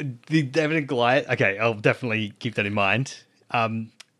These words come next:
when you go to get the, the elf girl, you gotta shoot the apples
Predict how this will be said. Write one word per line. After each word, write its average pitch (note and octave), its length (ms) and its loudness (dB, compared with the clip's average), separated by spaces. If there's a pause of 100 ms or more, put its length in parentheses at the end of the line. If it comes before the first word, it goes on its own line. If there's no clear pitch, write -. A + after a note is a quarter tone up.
(100)
when C#3+ 260 0
you C#3+ 60 2
go C#3+ 100 4
to C#3 80 6
get C3+ 140 0
the, B2+ 160 -2
the A#2 140 -4
elf A#2+ 180 2
girl, G#3+ 380 4
you C3 80 -4
gotta B2+ 160 2
shoot D#3+ 500 0
the C3 240 -4
apples G3+ 640 -2